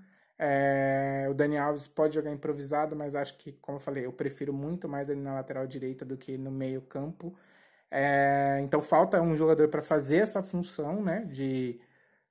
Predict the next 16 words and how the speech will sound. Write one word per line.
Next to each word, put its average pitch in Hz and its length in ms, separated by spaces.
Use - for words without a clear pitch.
meio-campista. 151 1120
E, 269 400
embora 220 320
o 226 40
Igor 208 220
Gomes 190 280
jogue 175 320
muito 170 420
bem, 175 400
ele 262 160
ainda 294 220
é - 20
um 302 80
garoto, 202 480
né? 143 160
Então, 190 420